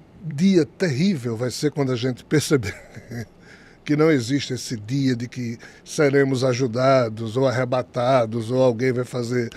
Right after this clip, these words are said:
assim, vai modificar tudo, e os imbecis vão ficar sábios, e os ruins vão ficar bons, os imperfeitos, como jo-, nós vamos virar perfeitos. Isso não existe.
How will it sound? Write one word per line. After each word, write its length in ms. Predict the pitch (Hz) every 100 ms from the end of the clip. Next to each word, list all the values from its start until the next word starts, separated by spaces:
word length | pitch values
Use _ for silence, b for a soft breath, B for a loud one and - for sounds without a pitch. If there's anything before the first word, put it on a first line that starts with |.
| B B
assim, 460 | 123 120 - 143 143
vai 160 | 123
modificar 580 | 123 120 - 131 - 127
tudo, 420 | 113 139 143 131
e 60 | 127
os 140 | 120
imbecis 760 | 135 127 120 - 131 131 127 - B B B
vão 140 | 131
ficar 360 | 120 135 - 123
sábios, 680 | - 147 147 147 139 123 113
e 60 | 127
os 340 | 113 - - -
ruins 480 | 113 127 143 143 110
vão 120 | 131
ficar 340 | 113 127 123
bons, 640 | 113 - 156 147 135 - - B B B
os 220 | 127 120
imperfeitos, 840 | 139 131 135 - 143 143 117 - -
como 260 | 139 131 117
jo-, 340 | 123 131 131 127
nós 280 | 131 131 117
vamos 380 | 127 123 - -
virar 300 | 127 135 127
perfeitos. 540 | - 123 - 131 127
Isso 200 | 190 -
não 60 | 339
existe. 680 | 262 135 131 - - -